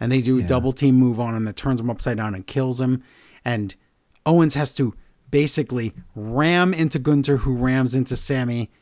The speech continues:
Speaker 1: and Vinci for this to work. Not Vinci, Kaiser. Why do I keep saying it's
Speaker 2: Ludwig.
Speaker 1: Vinci? It's Kaiser.
Speaker 2: Yeah, Vinci's hurt from the
Speaker 1: That's it.
Speaker 2: foot angle thing.
Speaker 1: Yes, Kaiser.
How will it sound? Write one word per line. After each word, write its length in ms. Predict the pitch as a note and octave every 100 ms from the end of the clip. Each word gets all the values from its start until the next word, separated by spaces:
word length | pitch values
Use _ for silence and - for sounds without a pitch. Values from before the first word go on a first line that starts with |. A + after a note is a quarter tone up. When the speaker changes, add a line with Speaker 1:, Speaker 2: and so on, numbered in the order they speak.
| _ _ -
Speaker 1:
and 160 | C3+ A#2+
Vinci 580 | C3 B2+ - G#2 G2 - _ - - _ _ _
for 140 | -
this 160 | B2+ B2
to 80 | -
work. 260 | A#2+ G2 C3
Not 380 | D3 F#3+ - B2
Vinci, 360 | B2+ - G2
Kaiser. 680 | - - D#3 D3+ A#2 G#2+ D#2 _ _ _
Why 80 | A#2
do 40 | B2
I 40 |
keep 180 | C3 C3+
saying 220 | - C3+
it's 60 | C3
Speaker 2:
Ludwig. 200 | C3+ G#2+
Speaker 1:
Vinci? 260 | - F#2+ - - _ _
It's 100 | _
Kaiser. 580 | - - B2+ A#2+ A2+ -
Speaker 2:
Yeah, 60 | G#2+
Vinci's 560 | B2 C#3 B2 G#2 -
hurt 360 | - A#2+ F#2+ F#2+
from 220 | - F#2
the 200 | F#2+ F#2+
Speaker 1:
That's 180 | G#2 -
it. 120 | F#2 - -
Speaker 2:
foot 240 | - A#2 F#2
angle 300 | F2+ F#2+ F2+ - _
thing. 120 | - -
Speaker 1:
Yes, 240 | F#2 - -
Kaiser. 640 | - G#3 A#3 G3+ B2+ G2